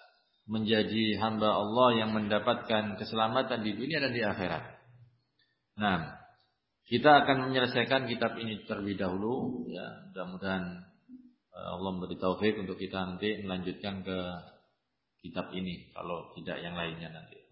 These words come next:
Al-Firqatun Najiyah yang sama. Nah,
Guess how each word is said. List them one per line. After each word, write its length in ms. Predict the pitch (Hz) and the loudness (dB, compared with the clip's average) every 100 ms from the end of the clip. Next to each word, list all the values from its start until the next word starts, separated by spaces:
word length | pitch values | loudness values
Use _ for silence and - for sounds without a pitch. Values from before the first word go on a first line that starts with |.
| - | -20
Al-Firqatun 560 | - 95 - 85 92 | -10 -8 -8 -8 -6
Najiyah 360 | 92 95 95 90 | -4 -4 -4 -4
yang 100 | 87 95 | -4 -4
sama. 320 | 90 82 - - - - - - - - - - - - - _ _ _ - - _ | -4 -4 -10 -12 -14 -16 -18 -16 -16 -16 -18 -18 -20 -20 -20 _ _ _ -20 -20 _
Nah, 400 | 107 101 90 90 | 0 2 2 -2